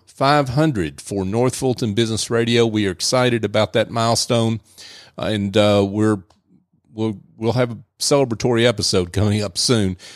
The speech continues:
Uh, but we've gotten to this point because of your support, and we, which we really appreciate. But here's what we want from you. Um, keep supporting us by sharing the show with people that you think would benefit from,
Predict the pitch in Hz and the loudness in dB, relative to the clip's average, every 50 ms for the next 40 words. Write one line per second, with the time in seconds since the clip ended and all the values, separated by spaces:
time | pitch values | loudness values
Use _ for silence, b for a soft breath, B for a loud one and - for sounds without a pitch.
0 | B B B B 117 113 110 107 107 104 101 117 110 107 - - 123 120 117 107 | B B B B 0 2 2 2 2 2 2 2 2 2 0 0 2 2 2 2
1 | 95 98 _ _ _ _ 147 143 143 143 135 123 123 113 - - - 135 127 120 | -2 -10 _ _ _ _ 0 0 2 2 2 2 2 -2 -2 -4 -2 0 0 0
2 | 101 - - 110 101 92 95 95 95 107 113 107 - - 95 - - 117 123 131 | -2 -4 -2 -2 -2 -2 -4 -4 0 0 0 0 -2 -8 -10 -10 -6 0 2 2
3 | 127 117 - - 95 87 92 95 92 87 - - 110 98 - - 95 92 87 85 | 2 2 0 -6 -6 -4 -4 -4 -4 -6 -6 -6 -6 -6 -4 -6 -6 -6 -4 -2
4 | 101 110 117 131 127 110 101 - - 117 117 - - - 110 107 110 104 - B | 0 2 2 4 2 2 0 0 0 -2 -2 -2 0 0 2 2 2 -2 -4 B
5 | B B B B B B B 120 113 113 139 147 - - 135 123 98 113 107 101 | B B B B B B B -2 2 2 2 2 2 2 0 2 2 2 0 0
6 | 104 110 104 - - - - 80 80 85 80 78 80 82 - b b b b b | 0 0 0 -2 -6 -6 -6 -4 -4 -4 -6 -6 -8 -8 -10 b b b b b
7 | b b - 104 104 101 101 101 98 - _ _ _ _ _ - 185 185 - - | b b -2 0 2 2 2 0 -2 -6 _ _ _ _ _ -2 -2 0 0 -2
8 | 180 143 - 160 156 151 143 135 131 123 117 - - - 143 113 110 113 104 - | -2 0 2 2 2 4 4 2 2 2 2 0 -4 -4 -2 0 2 2 2 0
9 | - - 139 139 139 143 139 135 135 135 123 113 113 - - - 117 107 110 110 | -2 0 0 2 2 4 2 2 0 0 -2 -4 -4 -4 -2 0 2 4 4 4
10 | 110 107 104 98 95 90 - _ - 117 107 95 - 104 101 92 92 85 - 98 | 4 2 2 0 -2 -4 -4 _ -2 -2 -2 -2 -2 -2 0 0 0 -2 -2 -4
11 | 95 95 - - - 95 92 87 - - b b b b b _ _ - 101 92 | -8 -8 -8 -6 -4 -4 -4 -4 -6 -10 b b b b b _ _ -6 -6 -2
12 | 90 107 101 98 90 - - 95 90 - - _ _ - 95 90 90 90 87 85 | 0 0 0 0 -2 -2 -4 -4 -4 -4 -8 _ _ -4 -2 -2 -2 -2 -4 -4
13 | 87 87 | -8 -10